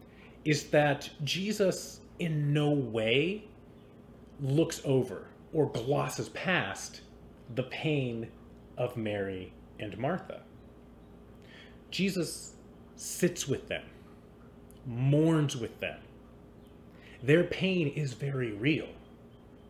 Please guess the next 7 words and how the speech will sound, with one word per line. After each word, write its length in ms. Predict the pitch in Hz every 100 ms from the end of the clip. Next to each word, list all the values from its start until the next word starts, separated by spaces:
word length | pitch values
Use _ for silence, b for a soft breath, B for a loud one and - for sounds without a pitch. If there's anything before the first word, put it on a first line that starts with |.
| - - - -
and 100 | 127
Jesus 300 | 123 156 143
acknowledges 760 | 120 104 107 139 135 117 95 -
that 360 | - - - - - - - - - - - - - - - - -
and 160 | - -
comforts 680 | - - 165 156 131 107 -
them 280 | 101 92